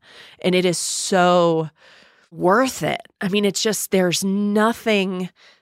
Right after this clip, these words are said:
there's nothing like it. Ugh, I just got choked up when I said that. So as much as I'm trying to give you the insight into the very intense roll-, like, the most intense roller coaster you can think of,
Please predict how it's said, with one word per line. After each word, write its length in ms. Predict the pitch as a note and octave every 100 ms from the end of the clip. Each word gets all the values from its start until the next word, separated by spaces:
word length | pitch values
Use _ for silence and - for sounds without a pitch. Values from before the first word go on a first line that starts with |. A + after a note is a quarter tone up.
| _
there's 220 | F#3+ F3+
nothing 560 | G#3 A3 C4 - A#3+ G#3
like 280 | F3+ F3+ -
it. 460 | C3+ G#2+ - - _ _ _ - - _ _ _ _
Ugh, 220 | G3+ F#3+ E3+ - - -
I 80 | G3
just 140 | G3
got 180 | F#3+ - _ -
choked 400 | - - G3+ G3+
up 120 | G3
when 120 | D#3
I 60 | C#3+
said 240 | C#3 G3+
that. 220 | D#3+ C3 - _ _ _ _ -
So 500 | - G#3+ F#3 F3 F3 _ - - - _ -
as 160 | G3 G3
much 280 | G3+ A3
as 120 | B3 A3+
I'm 100 | G#3
trying 360 | - G3 F#3
to 160 | - F#3+
give 280 | E3 G3 G3+
you 140 | G3
the 140 | D#3+
insight 560 | - E3 F#3+ - F3 E3
into 500 | E3 D#3+ - F3+ D#3+
the 320 | D#3 D3+ E2 _ _ _ E3+
very 540 | E3+ G3 G3+ A3 A#3
intense 500 | G3+ G3 G3 F#3+ -
roll-, 300 | F3+ F3 E3
like, 200 | F#3 E3
the 60 | E3+
most 220 | F3+ F3+
intense 380 | E3+ G3+ A3+ A3+
roller 240 | A#3 G#3+
coaster 320 | G#3 G3+ G3 G3
you 140 | F#3
can 160 | E3+ E3+
think 260 | F3+ F3
of, 320 | D3+ C#3 C#3